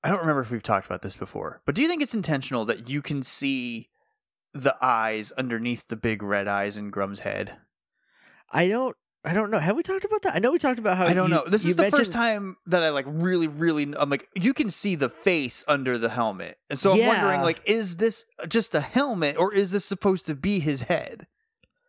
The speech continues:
Speaker 2: I have no idea. And it's gonna get less clear in a couple of minutes, too.
Speaker 1: Yeah.
Speaker 2: <laughs> So, um, 'cause I know you can see, like, his brain, right? Like, there's, like, a part where you can see
Speaker 1: Yeah.
Speaker 2: his brain.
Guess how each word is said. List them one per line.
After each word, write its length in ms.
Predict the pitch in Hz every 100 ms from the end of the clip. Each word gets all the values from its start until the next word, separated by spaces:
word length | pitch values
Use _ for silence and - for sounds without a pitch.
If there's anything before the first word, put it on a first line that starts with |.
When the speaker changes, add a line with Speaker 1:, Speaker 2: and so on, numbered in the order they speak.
| _ _ _ _ _ _ _ _ _ _ _ _ _ _ -
Speaker 2:
I 40 |
have 200 | 185 135
no 280 | 123 113 95
idea. 420 | 87 87 85 85
And 140 | 117 151
it's 100 | -
gonna 220 | 202 202
get 200 | 170 - _
less 440 | 180 147 151 143 -
clear 400 | - 151 131 120
in 120 | 120
a 60 |
couple 360 | - 123 - 110
of 60 | 101
minutes, 400 | 104 98 - -
too. 160 | 151 131
Speaker 1:
Yeah. 280 | - 151
Speaker 2:
<laughs> 40 | 131
So, 280 | - 175 165 175 156 147 - - 190 - _ - - - -
um, 320 | 120 117 104
'cause 100 | 131
I 20 | 196
know 60 | 285
you 80 |
can 80 | 269
see, 100 | 269
like, 100 | 233
his 120 | 180 123
brain, 720 | - 139 143 143 107 95 120 _
right? 320 | 120 135 139 160
Like, 140 | 127
there's, 100 | 139
like, 100 | 139
a 80 | 131
part 320 | - 135 135
where 80 | 131
you 60 | 123
can 100 | 123
see 180 | 127 143
Speaker 1:
Yeah. 200 | 139 113
Speaker 2:
his 40 |
brain. 400 | 113 117 113 117